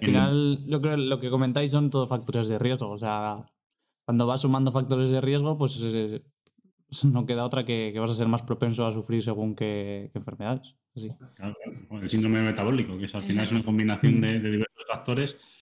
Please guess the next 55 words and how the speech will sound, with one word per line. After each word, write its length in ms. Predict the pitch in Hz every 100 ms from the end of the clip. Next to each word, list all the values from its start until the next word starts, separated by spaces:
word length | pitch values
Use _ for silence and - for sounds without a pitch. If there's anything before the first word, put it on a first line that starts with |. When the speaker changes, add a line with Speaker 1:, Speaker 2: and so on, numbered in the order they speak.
| _
Speaker 1:
entre 160 | 98
los 80 | 92
cuales 240 | 85 101 101
está 680 | 101 107 101 92 87 87 _ _ _ _ _ _
siempre 320 | _ 104 98 90
o 20 |
casi 200 | 87 95
siempre 260 | 98 101 107
la, 160 | 101
la 120 | 113 95
obesidad. 300 | 92 95 113
Speaker 3:
Claro. 60 | 185 - - _ _
Speaker 1:
Has, 140 | 139
Speaker 2:
Sí. 120 | - -
Speaker 1:
has, 140 | 156 190
has, 200 | 175 175
has 80 | 175 170 -
pasado 300 | 190 196 196
ahí 160 | 202
por 160 | 196 190
encima 420 | 175 - 180 175
de 100 | 190
ello 260 | 196 190 262 -
y 120 | - 127
te 80 | 135
voy 120 | 143
a 40 | 160
hacer 160 | 180
la 140 | 180 170
pregunta, 340 | 165 170 185
además 260 | 147 156 156
te 80 |
lo 80 | 160
voy 80 | 156
a 20 |
hacer 320 | 151 170 170 - - _ _
al 140 | 123
estilo 480 | 123 - 170 170 175
Jesús 380 | - 135 165 151
Quintero, 480 | - 127 120 131 101
que 120 | 107
el 60 | 104
pobre 200 | 127 135
hombre 160 | 135
se 100 | 131
nos 140 | 131 120
murió 200 | 127 139
hace 120 | 135
unas 160 | 139 127
semanas 440 | 127 139 143 147 -
y 60 |
era 120 | 131
su 160 | 139 135
pregunta 380 | 120 120 139 139
estrella. 500 | 117 - 107 92 82